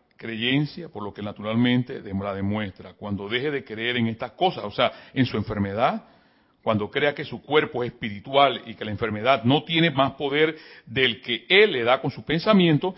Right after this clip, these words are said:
se encontrará curado. Los problemas de la clase que sean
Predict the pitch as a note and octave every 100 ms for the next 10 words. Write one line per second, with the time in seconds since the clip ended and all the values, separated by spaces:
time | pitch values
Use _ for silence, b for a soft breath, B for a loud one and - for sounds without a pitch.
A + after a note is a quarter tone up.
0 | B - E3+ C3+ B2+ B2 B2 B2 A2+ G2+
1 | F2+ - _ _ _ _ _ _ _ _
2 | _ _ _ _ _ - D3+ C#3 C3+ F3
3 | F#3 D3+ C#3 E3+ E3+ G3 D3+ C3 - G3
4 | D3+ G#2+ F#2